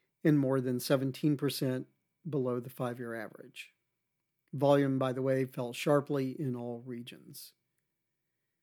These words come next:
Let's look at the segments. Dry van loads fell nineteen percent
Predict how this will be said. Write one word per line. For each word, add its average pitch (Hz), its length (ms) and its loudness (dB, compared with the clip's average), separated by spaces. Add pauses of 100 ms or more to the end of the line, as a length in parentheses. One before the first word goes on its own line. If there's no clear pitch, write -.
(280)
Let's - 160 -6
look 135 180 -2
at 135 60 -6
the 113 60 -8
segments. 196 680 6 (580)
Dry 147 200 6
van 135 280 2
loads 135 300 0
fell 131 340 2
nineteen 135 560 -2
percent 214 480 2